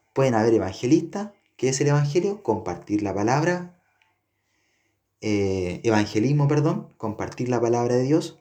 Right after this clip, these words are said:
Los pastores, obviamente que pastorean a manadas, algunas manadas, y los maestros que enseñan también. Estas tres clases de, de liderazgo están vigentes hoy.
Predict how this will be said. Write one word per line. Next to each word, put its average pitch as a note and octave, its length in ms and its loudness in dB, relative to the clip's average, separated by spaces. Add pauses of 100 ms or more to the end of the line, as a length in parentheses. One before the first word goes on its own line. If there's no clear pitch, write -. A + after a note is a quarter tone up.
(420)
Los G#2+ 180 -2
pastores, F#3+ 840 0 (840)
obviamente G#2 520 -2
que F#2+ 80 0
pastorean C3+ 960 -2 (400)
a G2 140 -8
manadas, B2 640 -2
algunas G#2+ 360 0
manadas, B2 600 -2 (1300)
y A#2 120 -2
los B2+ 120 4
maestros D3 560 0
que A#2+ 100 -6
enseñan G#2+ 520 -2
también. A2+ 500 -4 (240)
Estas C3 340 -4
tres E3+ 220 0
clases D3+ 300 2
de, A#2 340 0
de G#2+ 140 0
liderazgo A2 480 2
están C3 280 -4
vigentes A2 440 -8
hoy. F2 200 -12